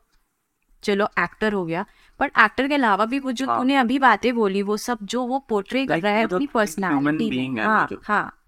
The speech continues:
Speaker 1: exactly। तो मैं उस सारी चीज़ों से इतना अट्रैक्टेड हूँ और वो
Speaker 2: हम्म।
Speaker 1: मेरी रिस्पेक्ट and adoration के साथ जो मेरा लव आता है और वो जो इतना ग्रैंड और ह्यूज इमोशन है
Speaker 2: हाँ।
Speaker 1: मेरे अंदर,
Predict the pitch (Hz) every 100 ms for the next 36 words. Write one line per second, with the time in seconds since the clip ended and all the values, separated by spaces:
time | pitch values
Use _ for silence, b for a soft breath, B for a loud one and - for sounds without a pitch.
0 | - - 208 196 - - - _ _ _
1 | _ _ _ 294 285 330 339 - 311 -
2 | - - - 294 285 381 370 285 254 311
3 | 302 254 - 254 - 262 294 349 - 247
4 | - 226 202 - 269 254 285 294 262 262
5 | 233 269 277 285 302 262 240 - 226 233
6 | - - - 208 240 233 214 220 202 196
7 | 240 277 285 - 247 240 240 208 196 240
8 | 240 254 214 180 196 - 180 - 180 190
9 | 196 208 - 240 254 185 180 175 196 226
10 | 240 196 202 214 254 - 214 196 196 196
11 | 190 247 262 262 196 180 175 165 160 160